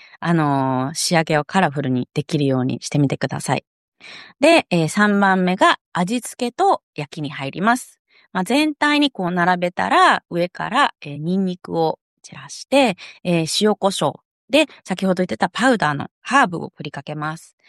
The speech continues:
で、えー、上から残りのオリーブオイルを回しかけまして、で、お好みで、あのー、粉チーズを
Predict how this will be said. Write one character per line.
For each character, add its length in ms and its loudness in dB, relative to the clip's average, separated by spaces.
で、 260 0
え 160 -4
ー、 60 -4
上 160 2
か 180 -6
ら 400 2
残 260 -8
り 120 -4
の 240 -2
オ 60 -4
リ 180 -4
ー 40 -4
ブ 80 -4
オ 80 -2
イ 60 -4
ル 100 -4
を 80 2
回 300 -4
し 240 -10
か 160 -14
け 140 -12
ま 180 -8
し 180 -12
て、 320 2
で、 220 0
お 80 -8
好 120 2
み 80 4
で、 240 2
あ 120 0
の 460 -2
ー、 20 -18
粉 240 0
チ 140 -4
ー 60 -2
ズ 120 -12
を 160 -6